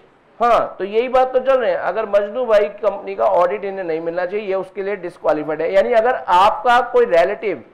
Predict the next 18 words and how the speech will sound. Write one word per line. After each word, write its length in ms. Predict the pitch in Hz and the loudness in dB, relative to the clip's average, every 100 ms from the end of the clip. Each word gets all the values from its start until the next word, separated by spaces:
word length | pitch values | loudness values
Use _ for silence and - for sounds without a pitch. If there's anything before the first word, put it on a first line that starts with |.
| _ _ _ _ _ - | _ _ _ _ _ -4
आपका 380 | 156 190 - 233 | 2 2 4 2
कोई 240 | 226 240 | 4 2
कौन, 460 | 240 247 254 - - - _ - - - - - - - - - _ - | 4 4 4 2 -6 -18 _ -20 -20 -18 -14 -14 -14 -16 -20 -20 _ -12
किसी 280 | 220 262 | -10 -6
company 440 | 247 226 - 226 240 | 2 2 2 -6 -2
के, 180 | 214 165 | -2 -2
six 280 | 247 233 - | -6 -8 -10
disqualification 840 | 185 226 226 220 220 226 226 233 | -10 -4 2 2 0 -6 -4 -4
यही 220 | 214 214 | -2 -2
है, 60 | 196 | 2
अगर 460 | 170 170 202 - - | 2 4 0 -4 -14
किसी 240 | 214 254 | -14 -8
company 420 | 226 226 220 226 240 | 0 0 0 -8 -6
में 380 | 214 214 247 - _ _ 165 | -4 -4 -6 -8 _ _ 2
आपके 440 | 185 214 - 247 | 4 2 2 4
relative 420 | 208 208 208 240 | 4 2 -2 -8
director 600 | 185 165 202 - - 220 | 0 2 2 0 0 2
हैं 440 | 220 240 269 - | 4 2 -2 -8